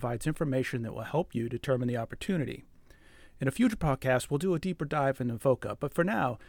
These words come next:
just keep in mind that these questions will help you to better understand their pain points, get them engaged, and find solutions to solve their problems.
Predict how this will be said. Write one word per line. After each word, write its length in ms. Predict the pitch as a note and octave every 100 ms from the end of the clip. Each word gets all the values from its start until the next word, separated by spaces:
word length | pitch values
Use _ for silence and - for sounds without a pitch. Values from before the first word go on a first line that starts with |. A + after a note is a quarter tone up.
| - -
just 260 | - G#3 -
keep 180 | G#3+
in 100 | G3
mind 300 | D#3 C#3+ C#3
that 140 | C3+ -
these 180 | E3 -
questions 680 | - C4+ G#3+ - C#3 C3+
will 60 | D3+
help 240 | D#3 D3+
you 40 | C#3+
to 60 |
better 220 | C#3 C#3
understand 440 | D#3 D#3 - C3+ A#2+
their 100 | -
pain 260 | - C3
points, 420 | - D3 C#3+ - - - - -
get 180 | - G3
them 160 | G3+ E3+
engaged, 600 | C#3+ C3+ B2+ B2 - - -
and 160 | A#2+
find 340 | - D#3 E3+ D#3
solutions 440 | C3+ C3 C3 C3
to 60 | B2
solve 360 | - C3 A2+ A#2+
their 140 | A#2
problems. 580 | - F2+ G2+ A2 G2